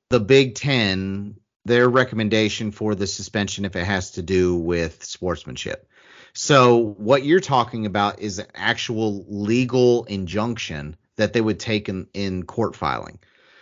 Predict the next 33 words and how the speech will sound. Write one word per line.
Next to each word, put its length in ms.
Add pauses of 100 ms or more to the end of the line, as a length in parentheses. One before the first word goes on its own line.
(260)
And 420
what 200
you 160
do 260
is, 180
if 240
you 120
do 220
that, 220
is 240
you 280
le-, 460
leave 280
yourself 480
open 380
to 180
discovery, 840 (720)
which 260
means 800 (100)
that 720 (100)
the, 440 (880)
the 200
N 120
C 160
A 20
A 300
can 320
then 500 (100)
legally, 920 (320)
and 120
the 60
Big 220
Ten 440